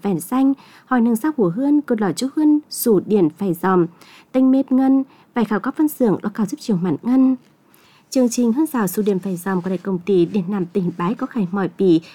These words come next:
vài các phân tặng đánh hỗn ảnh, lò mỏi hơn rào mỏi côn, tỏi năm tặng đánh biến du biến mắc gần chăn, su điện sương sư, hà mất phải dòm cánh cửa đại lang đì, báu, dê xe lạ, xe lại, bường, dê điện khó hơn nước,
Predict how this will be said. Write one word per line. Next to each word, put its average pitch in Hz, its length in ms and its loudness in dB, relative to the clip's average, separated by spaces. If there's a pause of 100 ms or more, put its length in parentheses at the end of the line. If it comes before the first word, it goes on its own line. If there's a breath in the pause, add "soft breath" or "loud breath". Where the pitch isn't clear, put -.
(120)
vài 226 100 0
các 254 160 -6
phân 285 160 -2
tặng 202 240 -4
đánh 160 240 -4
hỗn 262 200 -2
ảnh, 190 260 2 (260 loud breath)
lò 226 160 0
mỏi 208 200 0
hơn 262 140 -6
rào 220 380 -2
mỏi 202 220 -2
côn, 277 260 2 (260 loud breath)
tỏi 208 280 2
năm 285 180 -2
tặng 202 240 -4
đánh 214 140 -8 (100)
biến 208 200 0
du 233 140 -6 (100)
biến 196 160 0
mắc 254 140 -6
gần 226 180 -2
chăn, 208 280 2 (280 loud breath)
su 220 320 0
điện 190 220 2
sương 269 160 -4
sư, 294 340 2
hà 220 80 -4
mất 233 120 2 (100)
phải 190 140 -2
dòm 180 300 0
cánh 185 140 -6
cửa - 140 -6
đại 175 160 -2
lang 277 220 -4
đì, 196 260 2 (300 loud breath)
báu, 175 300 0 (200)
dê 214 160 2
xe 185 200 -6
lạ, 196 360 -2
xe - 180 -8
lại, 180 220 -2 (120)
bường, 190 200 2
dê 180 180 -4
điện 175 240 0
khó 170 140 -6
hơn 226 160 -6
nước, 302 240 2